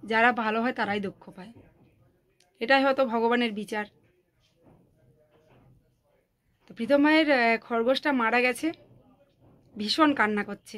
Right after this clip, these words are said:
ভিডিওটা দেখে, মানে, খুব কষ্ট হচ্ছে। কাকিমা কত করে বোঝাচ্ছে, মাথায় হাত বোলাচ্ছে,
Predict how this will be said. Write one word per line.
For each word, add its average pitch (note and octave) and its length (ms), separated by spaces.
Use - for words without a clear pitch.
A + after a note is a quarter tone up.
ভিডিওটা B3 360
দেখে, A3 260
মানে, B3+ 140
খুব B3 100
কষ্ট G#3+ 160
হচ্ছে। G#3+ 280
কাকিমা B3+ 340
কত A3+ 140
করে B3 220
বোঝাচ্ছে, A3+ 380
মাথায় A3 280
হাত G#3 180
বোলাচ্ছে, G#3+ 400